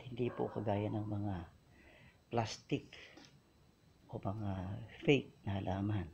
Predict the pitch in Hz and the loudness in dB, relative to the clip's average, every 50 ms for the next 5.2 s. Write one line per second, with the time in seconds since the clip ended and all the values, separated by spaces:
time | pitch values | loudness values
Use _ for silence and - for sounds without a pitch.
0 | - - - - - - - - - - - - - - - - - - - - | -12 -20 -20 -20 -20 -20 -20 -20 -20 -20 -20 -20 -18 -18 -18 -18 -16 -10 -6 -2
1 | 107 110 107 - - - - - - - - 120 117 - - 113 - - 123 113 | 0 0 0 -2 -4 -10 -14 -12 -10 -8 -6 -8 -6 -4 -6 -4 0 2 2 2
2 | 110 - - - 143 131 - - 139 120 - - - 139 120 101 98 - - - | 2 0 0 0 0 0 2 2 2 2 2 0 0 2 2 2 0 -2 -6 -10
3 | - - - - - - - 101 101 98 101 98 101 101 - 107 104 - 113 110 | -12 -12 -12 -12 -12 -8 -2 0 2 2 4 4 4 2 2 -2 -2 -4 -4 -6
4 | - - - 113 117 - - 123 117 - 127 113 117 120 - - 131 113 - - | -4 -4 -2 -2 -2 -4 -4 -8 -6 -6 -6 -6 -6 -6 -6 -6 -6 -6 -4 -4
5 | 98 - - | -4 -4 -4